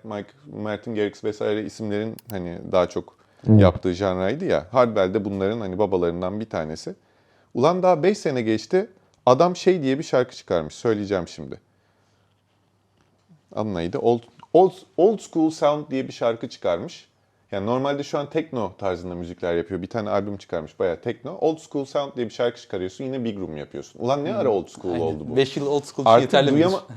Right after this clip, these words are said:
Speaker 1: hani sadece onu duyuyorum. Artık diğer şeylerin bir karşılığı yok gibi bir noktaya gelmemiz
Speaker 3: Aynen.
Speaker 1: beni birazcık yoruyor. Çünkü
Speaker 3: Yes abi.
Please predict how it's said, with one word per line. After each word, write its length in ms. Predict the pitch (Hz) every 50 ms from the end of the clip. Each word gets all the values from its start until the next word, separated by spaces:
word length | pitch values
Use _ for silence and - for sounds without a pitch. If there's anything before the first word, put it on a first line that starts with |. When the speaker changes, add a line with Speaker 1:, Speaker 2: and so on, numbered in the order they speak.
| - - -
Speaker 1:
hani 160 | - 117 113
sadece 420 | - - 175 190 208 196 208 185 202
onu 260 | 156 175 202 226 185
duyuyorum. 340 | 208 202 208 208 233 - -
Artık 340 | 165 175 175 175 196 170 156
diğer 200 | 170 170 170 170
şeylerin 460 | 165 - 170 156 156 165 170 175 175
bir 60 | 170
karşılığı 520 | - - 139 131 127 - - 147 147 151 147
yok 300 | 139 151 147 151 - -
gibi 220 | 104 95 95 85
bir 80 | 95 85
noktaya 340 | 85 80 - - 92 87
gelmemiz 460 | 82 78 82 80 78 110 - - 80 78
Speaker 3:
Aynen. 160 | 82 90 85
Speaker 1:
beni 100 | 82 78
birazcık 420 | 78 78 76 76 - 80 - -
yoruyor. 260 | 78 78 71 73 71 -
Çünkü 180 | - - 127 127
Speaker 3:
Yes 160 | 123 - -
abi. 160 | 104 95 87